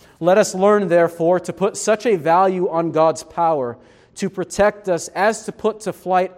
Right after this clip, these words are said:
all our fears. Not that the minds of the faithful can, by reason of the infirmity of the flesh, be at all times entirely devoid of fear, but immediately recovering courage.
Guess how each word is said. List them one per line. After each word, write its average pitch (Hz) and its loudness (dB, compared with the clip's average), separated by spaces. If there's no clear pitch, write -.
all 196 4
our 170 2
fears. 135 -10
Not 202 2
that 233 0
the 185 -2
minds 170 0
of 160 0
the 147 -6
faithful 165 -2
can, 131 -4
by 156 4
reason 160 0
of 156 -2
the 165 -4
infirmity 156 -4
of 226 0
the 180 -6
flesh, - -6
be 170 0
at 160 2
all 170 4
times 170 -4
entirely 156 -2
devoid 143 0
of 143 -4
fear, 131 -10
but 165 0
immediately 185 -2
recovering 160 -2
courage. 123 -8